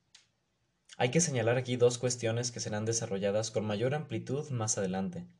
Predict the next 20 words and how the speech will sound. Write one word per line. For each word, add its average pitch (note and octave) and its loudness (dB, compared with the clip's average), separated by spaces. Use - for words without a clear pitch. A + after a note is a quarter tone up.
A, A2+ 0
el G2+ 0
intento C3+ 4
comunicativo, G#2 -2
o F#2 -2
sea, G#2+ 4
la G2 4
producción G2 0
de A#2+ 2
significado A2 2
en G#2 0
este A2 -4
sentido, A2+ -4
es A#2 0
solo D#3 6
un D3 -4
elemento A#2 -2
de G2 0
la F#2 -2
interacción. F2+ -4